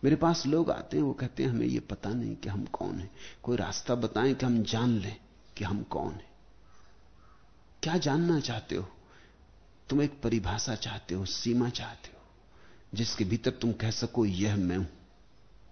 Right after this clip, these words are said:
यही हम कोशिश भी कर रहे हैं, सांसारिक ढंग से या धार्मिक ढंग से। हमारी चेष्टा एक ही है कि साफ-साफ प्रकट हो जाए कि मैं कौन हूं।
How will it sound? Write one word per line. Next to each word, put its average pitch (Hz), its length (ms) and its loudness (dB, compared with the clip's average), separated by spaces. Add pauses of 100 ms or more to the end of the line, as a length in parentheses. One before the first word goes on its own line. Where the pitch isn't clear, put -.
(520)
यही 156 220 8
हम 170 160 6
कोशिश 143 460 0
भी 120 100 0
कर 98 180 -2
रहे 85 180 -4
हैं, 87 320 -8 (540)
सांसारिक 175 720 8
ढंग 185 220 12
से 247 200 6
या 175 520 8
धार्मिक 131 520 2
ढंग 107 200 2
से। - 220 -6 (340)
हमारी 185 340 8
चेष्टा 180 480 4
एक 180 340 10
ही 214 160 4
है 135 180 6 (280)
कि - 80 4
साफ-साफ - 800 0
प्रकट 135 340 2
हो 135 120 6
जाए 151 240 4
कि 170 140 2
मैं 131 140 6
कौन 127 240 4
हूं। 123 60 2